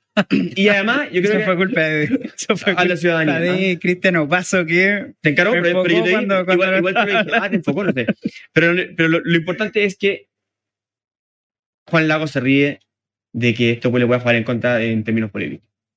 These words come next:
Speaker 1: En el futuro.
Speaker 2: Sí, claro.
Speaker 1: Haz tu análisis, si querés.
Speaker 2: Bueno, eh, bueno,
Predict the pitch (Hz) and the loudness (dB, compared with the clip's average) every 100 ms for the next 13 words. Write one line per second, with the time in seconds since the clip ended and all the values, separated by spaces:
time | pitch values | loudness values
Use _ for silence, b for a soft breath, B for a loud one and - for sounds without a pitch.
0 | _ _ _ _ 135 120 170 156 - _ | _ _ _ _ 0 2 2 0 -2 _
1 | _ _ _ _ - 170 170 147 143 101 | _ _ _ _ 0 2 2 2 0 -2
2 | - 151 165 165 135 110 110 98 95 B | -4 0 2 2 0 -6 -6 -6 -8 B
3 | B B _ _ 120 120 92 - _ _ | B B _ _ -4 -2 -2 -4 _ _
4 | _ - 151 143 139 139 107 _ B B | _ -2 2 4 4 2 0 _ B B
5 | B _ _ _ _ _ _ 165 131 | B _ _ _ _ _ _ -4 -2